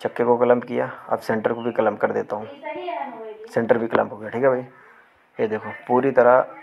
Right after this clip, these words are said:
मैंने पूरा setting कर लिया हुआ है, ठीक है। अब tool वगैरह ऑफसेट सारा ले लिया, ठीक है भाई। अब आपको दिखाता हूँ मैं,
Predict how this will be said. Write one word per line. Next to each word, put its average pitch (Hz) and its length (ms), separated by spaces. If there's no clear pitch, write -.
मैंने 127 220
पूरा 127 200
setting 123 320
कर 117 140
लिया 127 180
हुआ 135 160
है, - 200
ठीक 113 220
है। 135 100
अब 117 580
tool 147 220
वगैरह 151 360
ऑफसेट 131 320
सारा 131 220
ले 113 120
लिया, - 180
ठीक 147 120
है 160 60
भाई। 160 100
अब 117 420
आपको 110 240
दिखाता 107 400
हूँ 104 100
मैं, 104 180